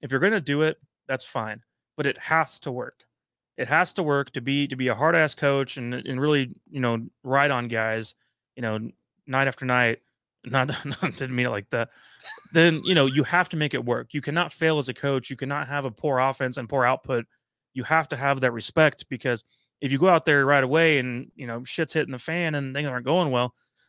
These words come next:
well, at that point, you, you've lost everything that, about your demeanor. The players no longer have any interest in listening to you.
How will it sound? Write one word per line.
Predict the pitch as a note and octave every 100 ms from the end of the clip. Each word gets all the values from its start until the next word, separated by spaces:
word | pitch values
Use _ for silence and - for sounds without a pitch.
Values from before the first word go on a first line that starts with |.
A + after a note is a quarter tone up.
| _ _ _
well, | E3+ C#3 B2+ B2+ -
at | E3
that | F3+ -
point, | E3 C#3+
you, | D3 C#3
you've | D3 C3
lost | C#3+ C#3+ B2+ -
everything | C3+ C3+ - C3 B2+
that, | A#2+ A#2+
about | B2+ A#2+ C3 B2+ - -
your | D3+ C3 B2
demeanor. | A2 B2 C#3 A#2 A2 - _ -
The | B2+
players | C#3+ C3 A#2
no | B2
longer | A#2+ A#2+ A#2 G#2+
have | B2 A2+
any | G#2+
interest | B2 A#2+ G#2
in | A2
listening | B2+ B2+ A#2 G#2+
to | -
you. | A#2 B2+